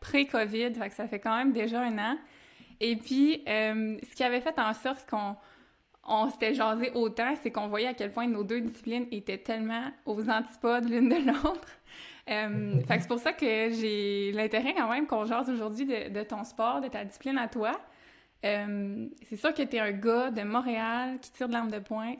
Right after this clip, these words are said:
Speaker 1: C'est vraiment, euh, d'actualité, mais c'était pas la raison initiale <laughs> pour laquelle j'avais envie qu'on jase. Euh, fait que raconte-moi un peu comment t'as connu le sport, euh, du tir en général, puis, euh, jusqu'à vers ta discipline.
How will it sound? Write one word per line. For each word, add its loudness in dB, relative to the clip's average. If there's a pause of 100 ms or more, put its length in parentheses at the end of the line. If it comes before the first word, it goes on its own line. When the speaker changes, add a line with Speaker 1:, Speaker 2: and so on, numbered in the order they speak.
(140)
Speaker 1:
C'est -4
vraiment, 2 (140)
euh, -2
d'actualité, 0
mais 2
c'était 0
pas 4
la 6
raison 2
initiale 4 (180)
<laughs> -6
pour -4
laquelle 4
j'avais 2
envie -2
qu'on 2
jase. -2 (680)
Euh, 2
fait 2
que -10
raconte-moi 2
un 2
peu 0
comment 2
t'as 2
connu 4 (120)
le 2
sport, 2
euh, 0
du -6
tir 0
en 0
général, 0
puis, 0
euh, -2
jusqu'à -4
vers -6
ta -8
discipline. -8